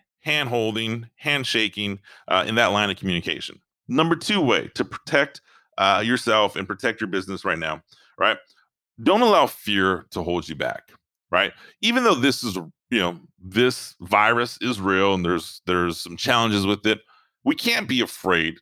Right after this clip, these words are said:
to live our lives. We can't be afraid to move to the next step of our sales process. We can't be afraid to put ourselves out there. So,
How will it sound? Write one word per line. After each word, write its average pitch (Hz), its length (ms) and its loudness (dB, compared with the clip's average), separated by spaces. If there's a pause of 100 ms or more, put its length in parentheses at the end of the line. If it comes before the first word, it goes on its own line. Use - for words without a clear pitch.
to 95 100 -2
live 90 240 0
our 80 100 4
lives. 65 360 -2
We 123 100 -4
can't 175 280 0
be 156 120 2
afraid 92 760 2 (400)
to 104 440 -2
move 113 380 0
to 110 120 -4
the 101 140 0
next 101 460 -2
step 104 360 2 (240)
of 101 140 2
our 104 100 4
sales 104 400 0
process. 92 420 0
We 110 80 -8
can't 160 220 -2
be 143 100 -2
afraid 110 400 0
to 107 60 0
put 101 220 2
ourselves 85 420 2
out 73 240 2
there. 67 140 -2
So, 104 340 2